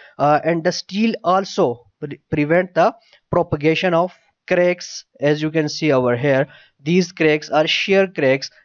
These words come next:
and the shear reinforcement, which is in the form of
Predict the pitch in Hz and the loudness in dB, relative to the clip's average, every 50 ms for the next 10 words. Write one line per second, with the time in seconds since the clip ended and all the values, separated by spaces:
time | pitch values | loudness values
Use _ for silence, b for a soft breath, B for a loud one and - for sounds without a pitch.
0 | b - 139 151 156 160 165 160 - - - 196 202 202 202 190 175 156 156 143 | b -4 -2 -2 0 0 -2 -2 -2 -2 0 0 2 2 2 0 0 -2 -4 -4
1 | - - 170 175 170 - 165 147 123 117 107 - - _ _ _ _ _ _ - | -4 -2 0 0 0 -2 -4 -4 -4 -4 -6 -10 -18 _ _ _ _ _ _ -6
2 | 135 143 139 143 156 147 143 - 139 147 143 147 143 - 156 151 156 160 156 151 | -4 -4 -2 -2 -4 -4 -4 -4 -4 -2 -2 -2 -2 0 0 0 2 2 2 0
3 | 156 160 - - | 0 -2 -4 -10